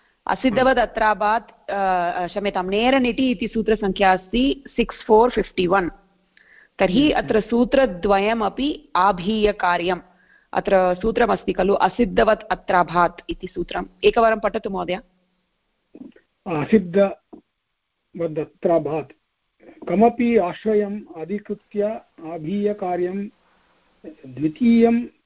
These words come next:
Speaker 2: समानाश्रितम् आभीयकार्यं प्रति असिद्धं भवति. अधिकारसूत्रं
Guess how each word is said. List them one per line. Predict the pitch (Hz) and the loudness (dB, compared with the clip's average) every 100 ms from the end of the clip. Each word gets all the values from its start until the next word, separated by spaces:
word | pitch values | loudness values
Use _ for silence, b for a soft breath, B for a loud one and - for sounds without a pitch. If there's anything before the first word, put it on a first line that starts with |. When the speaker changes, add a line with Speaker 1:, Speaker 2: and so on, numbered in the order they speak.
| _ _ - | _ _ -8
Speaker 2:
समानाश्रितम् | 170 185 196 190 196 196 - 185 165 180 196 - 151 | -4 -2 -2 -4 -4 -4 -2 0 0 0 -2 -4 -2
आभीयकार्यं | 156 143 190 196 196 170 170 180 190 190 196 _ _ _ | -2 2 4 4 4 0 0 -2 -4 -6 -10 _ _ _
प्रति | - 156 208 202 220 - | -6 -2 2 2 0 -4
असिद्धं | 214 202 165 123 165 190 | -6 0 0 0 -2 2
भवति. | 170 147 165 156 120 - - _ _ _ _ _ _ _ _ _ _ _ | 2 2 2 -4 -4 -12 -16 _ _ _ _ _ _ _ _ _ _ _
अधिकारसूत्रं | 151 147 208 208 214 208 208 208 214 - 190 _ 170 | -4 2 2 6 4 4 2 -2 -4 -8 -12 _ -6